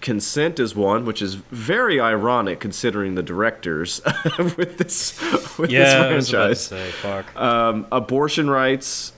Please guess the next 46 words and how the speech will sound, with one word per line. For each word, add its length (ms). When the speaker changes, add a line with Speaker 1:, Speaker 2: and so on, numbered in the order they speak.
Speaker 1:
um, 600
access 480
to 160
abortions, 720
uh, 480
gay 220
rights, 640
and 400
I, 140
I'm 160
gonna 160
throw 220
one 100
in 80
there. 300
I 100
think 240
conversion 580
therapy 400
might 220
actually 340
be 200
in 80
here 180
as 160
well, 360
uh, 180
just, 320
just 280
briefly. 500
But 360
that, 160
I 20
mean, 320
I 80
think 320
abortion 600
is 260
the 120
one 640
that 180
we 100
kind 380
of 80
touch 300
on 340